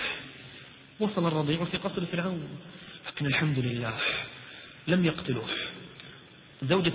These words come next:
فرعون أرادت أن تجعله ولدا لها، وجاءت بالمراضع: "أرضعوا هذا الرضيع". وكلما قربوا إليه ثديا ابتعد. طفل رضيع، من الذي أخبره بهذا؟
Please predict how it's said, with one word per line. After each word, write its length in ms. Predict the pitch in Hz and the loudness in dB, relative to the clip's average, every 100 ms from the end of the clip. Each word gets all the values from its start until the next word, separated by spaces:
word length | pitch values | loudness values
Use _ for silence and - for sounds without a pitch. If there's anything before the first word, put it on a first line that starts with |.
| - | 4
فرعون 280 | 160 202 | 6 6
أرادت 360 | 170 165 190 160 | 6 6 6 4
أن 100 | 156 | 0
تجعله 480 | 147 135 165 160 147 | 2 4 6 6 4
ولدا 260 | 143 131 120 | 4 4 0
لها، 560 | 117 110 107 104 107 - - - - - - | -2 0 0 0 -4 -10 -14 -16 -16 -16 0
وجاءت 320 | 151 175 180 - | 4 6 4 4
بالمراضع: 480 | 160 156 156 139 117 101 - - - | 0 2 4 2 2 -2 -4 -6 2
"أرضعوا 320 | 180 143 139 | 4 6 4
هذا 200 | 131 127 | 4 2
الرضيع". 420 | 123 117 117 98 85 - - - - - - - - - - | 0 0 0 -2 -4 -10 -16 -18 -18 -18 -20 -20 -20 -20 -6
وكلما 440 | 135 202 196 180 | 0 4 6 6
قربوا 500 | 165 202 185 170 160 | 6 4 6 4 6
إليه 320 | 160 202 185 175 | 4 4 6 4
ثديا 460 | 214 185 240 226 - - | 4 4 4 4 -2 -6
ابتعد. 340 | 127 190 147 98 - - - - - | -2 2 2 0 -8 -14 -14 -6 0
طفل 220 | 214 175 | 2 4
رضيع، 420 | 175 208 190 113 104 - - - - | 6 6 6 2 -4 -8 -12 -14 0
من 220 | 156 214 | 6 8
الذي 280 | 254 220 160 | 8 6 4
أخبره 380 | - 175 208 180 | 0 4 4 6
بهذا؟ 420 | 160 175 214 - | 4 2 2 -2